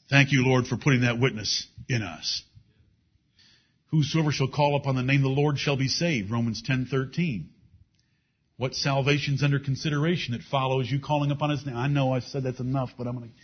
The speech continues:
give you, just remind you. We're gonna get to Romans ten. We're gonna take those verses one by one. But is there a salvation that Paul didn't have yet?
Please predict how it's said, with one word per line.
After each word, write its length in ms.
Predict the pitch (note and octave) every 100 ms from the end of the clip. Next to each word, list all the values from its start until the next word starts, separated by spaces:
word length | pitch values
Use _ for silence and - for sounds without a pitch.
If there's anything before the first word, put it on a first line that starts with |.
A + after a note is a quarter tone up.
| - _
give 180 | B2+ B2
you, 140 | C3+
just 260 | - C#3 C#3
remind 400 | C3 C#3 C#3+ B2
you. 140 | C3 - - -
We're 120 | D#3+
gonna 160 | F3+ D#3
get 180 | E3 D3+
to 80 |
Romans 320 | C#3+ D#3 C3+ -
ten. 260 | - E3+
We're 80 | D3
gonna 160 | C#3 D3
take 240 | D3+ D3+
those 180 | D3+ B2
verses 320 | D3 D3+ D3+
one 220 | C#3 D#3
by 140 | D#3+ D#3
one. 380 | F3+ G3+ A#2 A2+ - _ _ _ _ _ _ _ _ _
But 100 | C#3
is 80 | C3+
there 140 | D3+ A3
a 40 |
salvation 600 | - F#3+ D3+ F3 F3 D#3
that 120 | D3
Paul 220 | E3 E3
didn't 160 | E3 D3+
have 240 | D#3 E3
yet? 280 | D#3+ F3+ F3+